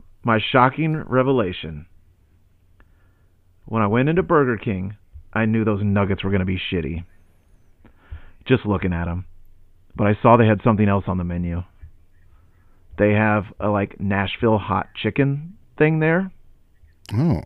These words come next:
Speaker 1: I tried it. It's the best one out of all the fast food places. Hands down. Not even
Speaker 2: What?
Speaker 1: close.
Speaker 2: Are you fucking serious?
Speaker 1: I swear to God. I
Speaker 2: Holy
Speaker 1: swear
Speaker 2: shit.
Speaker 1: to God. It was so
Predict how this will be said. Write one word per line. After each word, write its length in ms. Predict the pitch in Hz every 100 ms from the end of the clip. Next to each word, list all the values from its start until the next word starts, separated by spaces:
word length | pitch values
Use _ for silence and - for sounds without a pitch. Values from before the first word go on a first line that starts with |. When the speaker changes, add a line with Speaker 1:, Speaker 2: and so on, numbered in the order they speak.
| - - - - _ _ _ _ -
Speaker 1:
I 100 | -
tried 340 | - - 107 113
it. 200 | 151 - - _ - - - - - - - _ _ _ -
It's 140 | 131 -
the 80 | 131
best 440 | 101 - 123 - 131
one 320 | 131 135 143
out 140 | 127 117
of 100 | -
all 160 | 120 113
the 80 | 101
fast 260 | 107 92
food 160 | - 82
places. 380 | 85 80 - 85 - -
Hands 360 | 117 113 110
down. 360 | 95 101 87 85
Not 160 | 80 113
even 100 | 135
Speaker 2:
What? 60 | -
Speaker 1:
close. 240 | 92 85 - - - - - - - - -
Speaker 2:
Are 80 | 123
you 100 | 165
fucking 260 | 202 233 214
serious? 540 | - 160 254 311 - -
Speaker 1:
I 120 | 117 117 -
swear 280 | 120 135
to 80 | 120
God. 360 | 110 92 82 - - - - - - -
I 200 | 123 143
Speaker 2:
Holy 180 | 151 247
Speaker 1:
swear 160 | 190 123
Speaker 2:
shit. 260 | 113 254 170
Speaker 1:
to 60 |
God. 280 | 107 101 92
It 140 | 135 147
was 120 | 143 - -
so 400 | 143 135 139 143